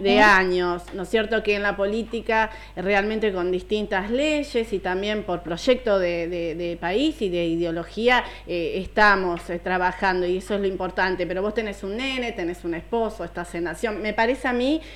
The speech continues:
Speaker 1: que tu teléfono no se debe apagar nunca. ¿Cómo lo
Speaker 2: No.
Speaker 1: haces? <laughs> ¿Y cómo
Speaker 2: ¿Cómo
Speaker 1: lo
Speaker 2: lo
Speaker 1: haces?
Speaker 2: hago? <laughs>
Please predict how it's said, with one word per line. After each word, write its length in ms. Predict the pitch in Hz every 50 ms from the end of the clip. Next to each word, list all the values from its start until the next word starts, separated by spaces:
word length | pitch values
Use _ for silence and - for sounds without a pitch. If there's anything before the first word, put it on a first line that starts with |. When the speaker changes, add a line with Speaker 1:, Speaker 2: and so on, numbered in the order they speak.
| - -
Speaker 1:
que 160 | - 214 202
tu 180 | 208 - 208 -
teléfono 460 | 220 214 233 247 254 - 254 247 233
no 140 | 233 240 247
se 160 | - 262 233
debe 220 | 240 262 262 262
apagar 400 | 240 - 202 196 202 220 226 226
nunca. 500 | 233 233 233 226 214 196 185 180 170 180
¿Cómo 300 | - 254 277 294 311 294
lo 120 | 269 247 220
Speaker 2:
No. 120 | 233 233
Speaker 1:
haces? 260 | 196 190 180 175 - - - - - -
<laughs> 800 | 247 - - 247 240 190 - - 226 - - - - - - -
¿Y 140 | 240 220
cómo 200 | 220 262 262 269
Speaker 2:
¿Cómo 140 | 269 330 339
Speaker 1:
lo 140 | 359 381 359
Speaker 2:
lo 60 | 330 302
Speaker 1:
haces? 960 | 302 311 339 339 320 285 262 - - - - - - - 208 233 254 247 247
Speaker 2:
hago? 80 | - -
<laughs> 240 | - - 392 -